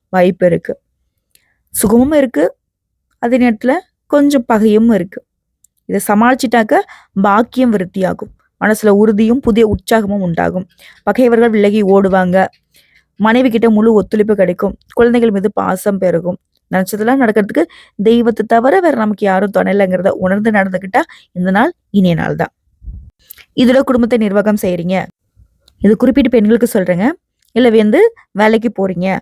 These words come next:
அல்லது தொழில் செய்றீங்க, யாராக இருந்தாலும் சரி, எந்த துறைகள்ல நீங்க இருந்தாலும் சரி, பெண் பிள்ளைகளுக்கு இந்த நாள் சாதகமும் இருக்கு, சமாளிக்கிறதுக்கான வாய்ப்பும் இருக்கு. பண விஷயத்துல குறைவில்லை,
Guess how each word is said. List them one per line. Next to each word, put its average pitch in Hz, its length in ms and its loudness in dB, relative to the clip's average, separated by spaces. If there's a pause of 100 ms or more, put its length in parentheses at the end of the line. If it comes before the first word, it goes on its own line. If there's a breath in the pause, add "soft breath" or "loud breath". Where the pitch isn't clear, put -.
(420)
அல்லது 220 340 2
தொழில் 240 340 2
செய்றீங்க, 180 320 -2 (720)
யாராக 190 400 -2
இருந்தாலும் 202 280 -2
சரி, 226 160 -2
எந்த 208 220 -2
துறைகள்ல 233 400 4
நீங்க 185 140 0
இருந்தாலும் 175 320 -4
சரி, 190 140 -16 (320 soft breath)
பெண் 220 200 2
பிள்ளைகளுக்கு 233 560 2 (120)
இந்த 185 220 -4
நாள் 190 240 -2 (380 soft breath)
சாதகமும் 220 600 2
இருக்கு, 247 260 0 (420)
சமாளிக்கிறதுக்கான 233 1120 0
வாய்ப்பும் 196 520 0
இருக்கு. 185 260 -8 (1000)
பண 202 180 2
விஷயத்துல 254 380 0
குறைவில்லை, 226 500 0